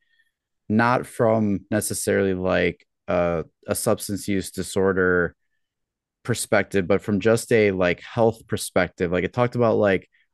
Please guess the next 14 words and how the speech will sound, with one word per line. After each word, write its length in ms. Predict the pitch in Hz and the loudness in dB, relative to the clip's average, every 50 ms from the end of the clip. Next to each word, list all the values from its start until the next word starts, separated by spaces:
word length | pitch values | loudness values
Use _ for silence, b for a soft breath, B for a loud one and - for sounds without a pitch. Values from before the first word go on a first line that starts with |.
| _ - | _ 0
what 160 | 104 104 - | 0 0 0
drinking 360 | - 104 101 - 107 101 101 | 0 -2 -2 0 0 0 0
does 240 | 92 95 - - - | 0 0 0 -2 -2
to, 100 | - 98 | -4 -6
like, 280 | 90 90 87 85 80 - | -4 -2 -2 -2 -4 -6
hair, 680 | - - - - 143 143 139 120 107 92 87 82 78 | -12 -16 -6 -2 2 2 4 4 4 4 2 2 0
to, 180 | - - - 101 | -4 -4 -4 -2
like, 280 | 95 92 90 87 - - | 0 0 0 -2 -2 -6
skin. 640 | - - - - - 135 135 131 123 104 95 85 | -10 -12 -8 -2 0 2 2 4 2 2 0 0
Like, 200 | 87 90 90 87 - | 0 -2 -2 -2 0
it 60 | 107 | 0
was 180 | 104 104 95 - | 2 0 0 -2
kind 300 | - 113 120 143 175 185 | -2 0 0 2 2 2
of 200 | 185 156 120 | 2 2 0